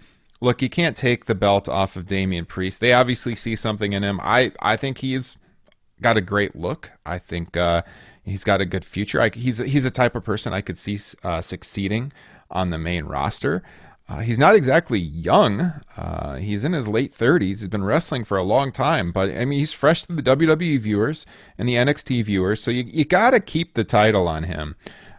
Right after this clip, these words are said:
Uh, so I didn't, I didn't foresee a title change happening here. I thought maybe Candice LeRae, I'll get to that in a little bit, had a chance at, uh, winning the women's championship, but she did not.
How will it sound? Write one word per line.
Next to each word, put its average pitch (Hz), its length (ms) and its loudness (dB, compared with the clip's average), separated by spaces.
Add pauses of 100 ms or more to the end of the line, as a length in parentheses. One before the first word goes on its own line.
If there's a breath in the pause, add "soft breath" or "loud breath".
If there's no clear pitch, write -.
Uh, 78 340 -4
so - 180 2
I 143 80 8
didn't, 254 200 4
I 135 160 4
didn't 262 260 -2
foresee 180 480 2
a 123 60 6
title 131 300 6
change 110 300 0
happening 98 420 0
here. 107 260 0
I 113 120 2
thought - 240 0
maybe 131 560 0
Candice 147 440 0
LeRae, 127 440 4
I'll 98 120 -4
get 110 160 -6
to 123 60 -2
that 107 120 4
in - 60 -2
a 110 60 -2
little 110 160 2
bit, 110 320 4 (420 loud breath)
had 107 280 2
a 113 40 -2
chance 120 540 -4
at, 110 320 0
uh, 107 340 4 (280)
winning 123 520 0 (600)
the 95 100 -2
women's 101 380 -4
championship, 240 760 -4 (140)
but 107 380 0
she 113 240 -2
did 104 280 2
not. 139 580 2